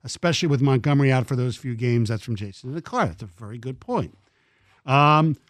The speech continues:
would you trade Carter for Gibbs and Laporta now? No. Carter might look good because of the people around him. And here's something I did not see. Maybe somebody can, another person can attest to this. When they showed Jalen Carter on the sidelines crying this weekend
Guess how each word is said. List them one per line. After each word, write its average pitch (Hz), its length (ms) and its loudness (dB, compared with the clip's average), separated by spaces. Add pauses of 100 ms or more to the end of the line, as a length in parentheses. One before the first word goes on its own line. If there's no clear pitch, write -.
(140)
would 143 160 0
you 156 60 2
trade 180 360 0
Carter 175 300 2
for 185 120 0
Gibbs 151 280 2
and 180 100 4
Laporta 196 400 0
now? 208 400 2
No. 196 640 2
Carter 185 300 0
might 175 200 2
look 175 220 0
good 175 180 0
because 165 340 -2
of 151 80 -4
the 151 80 -4
people 165 380 -8
around 151 420 0
him. 92 220 -6 (1000)
And 143 80 2
here's 190 160 4
something 180 220 2
I 160 120 4
did 151 160 2
not 147 260 4
see. 208 560 -2
Maybe 117 280 -8
somebody 110 380 -14
can, 123 340 -14
another 117 300 -14
person 117 300 -16
can 101 140 -14
attest 135 320 -16
to 160 60 -14
this. 156 200 -8 (380)
When 156 160 4
they 165 100 6
showed 226 360 2
Jalen 180 420 2
Carter 175 360 2
on 156 80 4
the 147 80 4
sidelines 160 640 4
crying 165 640 2
this 110 220 -2
weekend 123 460 -6